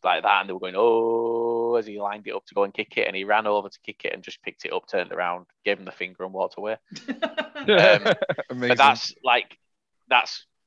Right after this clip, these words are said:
Speaker 1: what we do at ours, and because
Speaker 2: So
Speaker 1: our C E O said the, the, the mascot is boring, it needs to be better.
Speaker 2: So let me, let me ask you, 'cause, because of the volume of people you get at Bradford, it,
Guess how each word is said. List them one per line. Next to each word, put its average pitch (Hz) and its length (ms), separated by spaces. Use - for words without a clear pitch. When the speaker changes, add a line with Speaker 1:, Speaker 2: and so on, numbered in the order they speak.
Speaker 1:
what 107 280
we 117 200
do 104 180
at 80 80
ours, 98 380
and 104 200
because - 420
Speaker 2:
So - 120
Speaker 1:
our 120 320
C 110 260
E 110 60
O 110 100
said 104 300
the, 104 80
the, 110 80
the 101 60
mascot - 420
is 104 80
boring, 101 460
it 95 80
needs 95 180
to - 80
be 101 80
better. 87 320
Speaker 2:
So 285 460
let 370 180
me, 330 100
let 302 140
me 311 80
ask 320 260
you, 208 140
'cause, 233 320
because 320 340
of 359 160
the 285 420
volume 226 680
of - 160
people 165 360
you 180 200
get 165 340
at 160 180
Bradford, 147 720
it, - 220